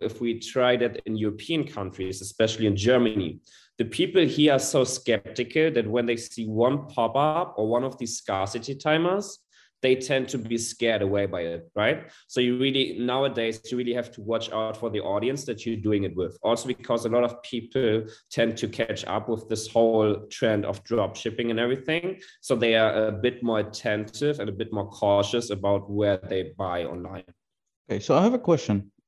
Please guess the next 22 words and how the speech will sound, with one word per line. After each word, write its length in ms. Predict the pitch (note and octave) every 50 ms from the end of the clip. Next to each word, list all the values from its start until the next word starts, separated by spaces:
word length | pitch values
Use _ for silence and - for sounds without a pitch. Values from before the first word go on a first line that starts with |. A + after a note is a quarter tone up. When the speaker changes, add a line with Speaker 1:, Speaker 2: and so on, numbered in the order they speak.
| _ _ -
Speaker 2:
um, 380 | A2 A2+ A2+ G#2+ G#2+ G2+ - -
about, 380 | A2+ G#2 G#2+ A2 - - - A2+
like, 200 | G#2 - - -
I, 140 | - B2 B2+ -
I 80 | A#2+ C3
don't 160 | D#3+ D#3+ -
really, 220 | C#3 C#3+ C3 B2+ A2
like, 240 | G2+ G#2+ G2 - - _ F2+ - _ _
know 280 | D2+ D#2+ F#2+ G2 F#2 E2
too 200 | - - - G2+
much 420 | F2+ F2+ E2+ - - - - - _ _ _ _ _ _ _ _ _
or 140 | - F2 F#2+
enough 300 | G2 G2 G2+ G2+ G2 -
about, 460 | G2 - D#2+ E2 E2 E2 - - - -
uh, 100 | F#2 E2
you 160 | D2+ E2+ F2+
know, 120 | E2+ E2+ E2
C 180 | - - G#2+
R 180 | F#2+ F2 E2+ F#2
O 160 | F2+ E2+ E2+
in 100 | E2+ E2+
general. 420 | E2+ G2 F#2+ F#2 F2 E2+ E2+ -